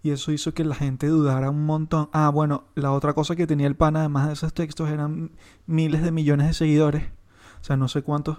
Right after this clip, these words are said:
no sé cuántos exactamente, pero el pana tiene miles de millones de seguidores en Instagram. Y resulta que el veredicto del premio decía algo así como que su, una po-, que era,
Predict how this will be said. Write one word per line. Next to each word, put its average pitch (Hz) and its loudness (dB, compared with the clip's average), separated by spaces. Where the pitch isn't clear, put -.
no 139 -4
sé 143 -6
cuántos 151 -2
exactamente, 151 -10
pero 143 -4
el 131 -4
pana 139 -4
tiene 151 -4
miles 156 -4
de 170 -4
millones 143 -4
de 170 -6
seguidores 143 -4
en 156 -4
Instagram. 147 -8
Y 147 -4
resulta 143 -2
que 160 0
el 156 0
veredicto 151 2
del 156 2
premio 151 0
decía 139 -2
algo 139 -2
así 147 -4
como 156 -4
que 143 -6
su, - -12
una 147 -8
po-, 160 -10
que 139 -6
era, 143 -6